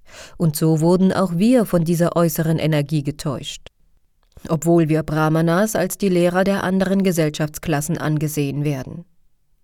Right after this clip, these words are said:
Doch seht nur, wie sehr dagegen unsere Frauen vom Glück gesegnet sind. Sie haben ihr Leben völlig der höchsten Persönlichkeit Gottes, Sri Krishna, geweiht und konnten daher mit Leichtigkeit ihre Familienverbindungen aufgeben,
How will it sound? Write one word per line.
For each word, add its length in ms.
Doch 240
seht 460
nur, 320
wie 220
sehr 280
dagegen 460
unsere 400
Frauen 560
vom 200
Glück 360
gesegnet 600
sind. 340
Sie 320
haben 320
ihr 160
Leben 460
völlig 480
der 160
höchsten 360
Persönlichkeit 800
Gottes, 380
Sri 220
Krishna, 380
geweiht 520
und 260
konnten 440
daher 300
mit 160
Leichtigkeit 680
ihre 220
Familienverbindungen 1200
aufgeben, 720